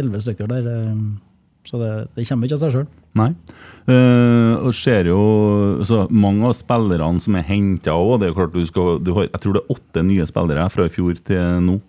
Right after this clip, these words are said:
Speaker 2: altså fra vi var, ha-, var ferdig med s-, mot Salzburg til første kampen i år da, så er det jo <clears throat> U-landslagsspillere og sånne ting, så det er jo kvalitet,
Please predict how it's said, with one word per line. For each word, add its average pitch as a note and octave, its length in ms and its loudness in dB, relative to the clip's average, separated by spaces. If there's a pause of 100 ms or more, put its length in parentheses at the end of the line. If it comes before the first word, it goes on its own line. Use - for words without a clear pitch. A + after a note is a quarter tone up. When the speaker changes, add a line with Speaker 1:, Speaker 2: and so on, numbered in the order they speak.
(100)
Speaker 2:
altså G2 240 -2
fra G2 160 -2
vi F2+ 140 0 (320)
var, E2+ 320 -2
ha-, D#2+ 220 -6 (100)
var F2 180 -6
ferdig E2+ 240 -2
med D#2 160 -2
s-, - 80 -16
mot F2 240 -4
Salzburg D#2+ 480 -6
til E2 840 -2 (340)
første D#2+ 240 -4
kampen E2 300 -2
i E2+ 60 0
år A2+ 120 2
da, B2 60 0 (640)
så B2 160 -2
er E2+ 160 2
det E2+ 80 2
jo F2+ 140 2 (220)
<clears throat> D3+ 200 0 (600)
U-landslagsspillere D#2+ 1200 -4
og E2 120 -6
sånne D#2+ 240 -2
ting, A2+ 160 2
så G#2+ 100 -2
det E2+ 100 -2
er C2+ 60 -8
jo - 100 -14
kvalitet, A2+ 920 -6